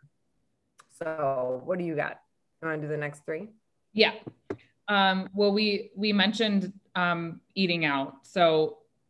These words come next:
Speaker 2: eating out, people think is super cheap, right?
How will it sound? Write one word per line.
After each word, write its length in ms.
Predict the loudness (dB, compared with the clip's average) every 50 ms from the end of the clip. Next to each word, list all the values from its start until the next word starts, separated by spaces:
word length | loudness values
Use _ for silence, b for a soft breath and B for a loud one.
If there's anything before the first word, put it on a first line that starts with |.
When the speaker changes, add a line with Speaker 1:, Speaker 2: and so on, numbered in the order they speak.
| _ _ -4
Speaker 2:
eating 320 | 0 2 4 6 6 6
out, 440 | 6 6 6 4 4 2 0 -4 -8 _ _ _ _ _ _ _ _
people 320 | -2 -2 0 2 0 0
think 460 | 0 -2 -2 0 2 2 2 0 -4 -12 -12 _ 2
is 460 | 2 4 4 2 0 -4 -8 -16 _ _ _ _ _ _ _ _
super 360 | _ -2 -2 -2 0 0 -2
cheap, 380 | -2 0 -2 -2 -2 -2 -10 _ 0
right? 320 | 2 4 4 4 2 -2